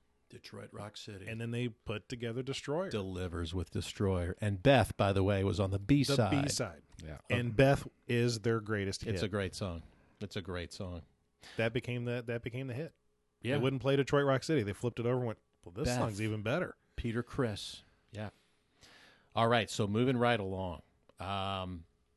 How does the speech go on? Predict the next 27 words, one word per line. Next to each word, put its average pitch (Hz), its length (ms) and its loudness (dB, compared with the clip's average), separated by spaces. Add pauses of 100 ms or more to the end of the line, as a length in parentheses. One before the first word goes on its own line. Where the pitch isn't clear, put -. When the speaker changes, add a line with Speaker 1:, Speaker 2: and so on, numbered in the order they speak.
(380)
Speaker 1:
where 139 220 -2
are 139 180 2
we? 90 140 -6
Paradise 160 480 0
by 147 200 -4
the 143 80 -4
Dashboard 143 680 -4
Lights. 135 400 -8
We 113 80 -6
talked 120 340 -6
about 117 400 -8
that. 110 280 -8 (200)
Oh, 208 100 2
here 240 120 2
we 214 100 4
go. 104 280 0
Blondie. 170 680 -2
Everybody 175 260 0
remember 143 540 4
Call 151 340 8
Me 156 240 6
by 117 220 4
Blondie. 131 560 4 (300)
But 127 100 -2
did 127 180 -4
you 147 60 -2
guys 156 260 2